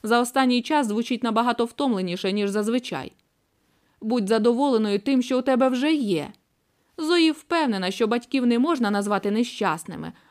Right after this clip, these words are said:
але чи щасливі вони по-справжньому? Ось питання. А як щодо самої Зої?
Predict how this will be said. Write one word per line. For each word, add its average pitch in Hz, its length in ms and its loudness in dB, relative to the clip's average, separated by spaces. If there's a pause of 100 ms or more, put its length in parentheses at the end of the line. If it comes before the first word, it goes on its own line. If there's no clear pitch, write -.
(100)
але 214 280 0
чи 226 200 -4
щасливі 403 520 2
вони 381 220 0
по-справжньому? 196 840 0 (260)
Ось 196 340 -2
питання. 180 640 -6 (560)
А 202 120 0
як 403 240 2
щодо 427 280 2
самої 415 400 2
Зої? 277 500 2